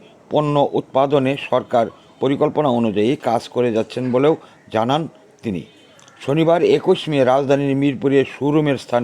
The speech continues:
পরিদর্শনকালে রিজওয়ানা হাসান আরও বলেন, মানসম্পন্ন এসব সামগ্রীর বিপণনে একটি আধুনিক শোরুম গুরুত্বপূর্ণ ভূমিকা রাখবে। এতে যেমন রাজস্ব আয় বৃদ্ধি পাবে, তেমনি পরিবেশসম্মত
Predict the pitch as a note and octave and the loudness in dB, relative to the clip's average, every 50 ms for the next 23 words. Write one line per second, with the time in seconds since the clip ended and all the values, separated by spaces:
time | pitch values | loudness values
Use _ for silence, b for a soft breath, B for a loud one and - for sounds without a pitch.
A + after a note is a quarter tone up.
0 | A2 A#2 A#2+ A#2+ A2+ G#2+ G#2 - A#2 B2 A2+ - A2+ B2 C#3 C#3+ B B B B | -2 -2 -2 -2 -2 -4 -6 -6 -8 -6 -2 0 2 2 2 2 B B B B
1 | B B - F#2 A#2+ C3+ C3+ A#2+ B2+ C3+ B2+ B2 B2 A#2 A2+ G#2 A2 A2 - D3+ | B B -8 -2 0 0 2 2 2 0 0 2 2 0 0 0 -2 -2 0 0
2 | D#3 D#3+ C3+ - _ _ _ _ _ _ _ _ _ _ b b b b b b | 0 0 -2 -8 _ _ _ _ _ _ _ _ _ _ b b b b b b
3 | b b _ - A2 A#2+ C3 D#3 F3+ F3 B2+ A#2+ A2 G#2 A2 C3+ D#3 - - _ | b b _ -2 -2 0 2 2 2 2 2 2 2 2 2 0 0 -4 -12 _
4 | _ _ _ _ - F#2 A2+ B2+ D3+ E3+ D#3+ - - D#3+ E3 E3+ C3+ E3 F3+ F3+ | _ _ _ _ -6 -2 0 0 0 -2 -4 -4 -4 -2 -2 -2 -2 -2 0 0
5 | F3+ F3+ F3 - D#2 A#2+ - - - D3+ D3+ - - - - - - - C3 C#3+ | 2 2 0 2 2 0 0 0 0 -2 -2 -2 -4 -8 -12 -8 -6 -4 0 0
6 | D#3 D#3+ C#3 A#2 A#2 D#3+ E3 D3+ A#2+ F2 B2+ B2 A#2+ C3 B2+ C#3+ C#3+ C#3 D3 D3 | 0 0 0 0 0 0 2 2 0 -4 -6 -4 -4 -2 0 0 0 0 0 -2
7 | B2 D#2+ - - - C2+ E2 A#2 A#2+ A#2 A2+ A#2+ B2+ B B B B B B B | -4 -6 -10 -14 -16 -10 -4 -2 0 0 0 -2 -4 B B B B B B B
8 | _ - C#3 - - C#3+ - - - C3 C3 C#3 C#3 C#3 C3 - - - - B2+ | _ -4 -4 -2 -2 -4 -4 -2 -2 2 2 2 2 2 0 -4 -6 -4 -2 0
9 | C3+ C#3 D3 D3+ C#3+ A2 G2 B2+ C3+ B2+ - - B2+ G#2+ C3+ B2+ D3 D#3 B2+ G2+ | 2 2 2 0 -2 -2 -2 -2 -2 -2 -4 -6 -4 -2 -2 -2 -2 -4 -2 -2
10 | G#2 G#2 G#2 F#2+ - G2+ F#2+ F#2+ F#2 E2+ C#2+ D#2+ C#2+ - B B B B B B | -2 -2 -2 -2 -2 -2 0 -2 -2 -4 -6 -10 -12 -12 B B B B B B
11 | - - C3 C#3 - F3+ E3+ B2 D3+ D3+ D3 D3 C3+ C#3 C#3 D3 C#3+ D#3 - - | -4 -4 -2 0 0 0 2 2 2 2 2 2 2 2 2 2 0 -2 -2 0
12 | D#3+ C3+ - - B2 B2+ A#2+ F#2+ B2+ C3+ A#2 C3+ C#3 C#3+ D3 D3 D#3+ D#3+ D#3+ B | -2 0 0 0 0 0 -2 -4 -6 -6 -6 -4 0 0 0 2 0 0 -2 B
13 | B B B B _ - D3 C#3+ D3 C#3+ C3 - D3 D3+ D3 C#3 C#3+ C3+ - - | B B B B _ -2 -2 0 0 0 0 2 2 2 4 4 2 2 0 -2
14 | - C3+ C3+ C#3 C3 B2+ B2+ B2 | -4 -4 -4 -2 0 -2 0 0